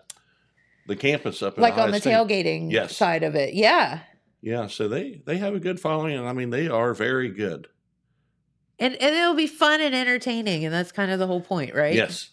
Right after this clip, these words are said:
Speaker 1: that is.
Speaker 2: Sing along with some hair, hair band songs, and it'll
Speaker 1: That's
Speaker 2: be
Speaker 1: right.
Speaker 2: great. Um, and then let's talk for a minute, but, because I think this is, like, one of the coolest things that you guys do every year, and that's the youth fishing tournament, because it's free for the kids,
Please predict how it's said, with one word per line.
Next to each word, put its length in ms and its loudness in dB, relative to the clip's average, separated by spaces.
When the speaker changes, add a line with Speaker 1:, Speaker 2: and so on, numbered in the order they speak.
Speaker 1:
that 200 -8
is. 440 -10
Speaker 2:
Sing 260 0
along 440 2
with 180 0
some 180 -4
hair, 560 -2
hair 360 0
band 720 -2
songs, 580 0
and 260 -8
it'll 200 -2
Speaker 1:
That's 40 -8
Speaker 2:
be 100 -4
Speaker 1:
right. 80 -4
Speaker 2:
great. 280 -4
Um, 360 8
and 120 2
then 300 2
let's 320 2
talk 320 -2
for 80 2
a 80 0
minute, 300 -2
but, 220 -2
because 240 -2
I 340 2
think 220 -4
this 200 -2
is, 140 -2
like, 160 0
one 140 0
of 100 -2
the 60 -4
coolest 360 0
things 260 -4
that 60 -10
you 120 -2
guys 280 -2
do 420 0
every 260 0
year, 320 0
and 180 -2
that's 180 -2
the 100 0
youth 300 0
fishing 360 -2
tournament, 520 -4
because 240 0
it's 200 -4
free 340 2
for 180 -4
the 80 -2
kids, 480 -4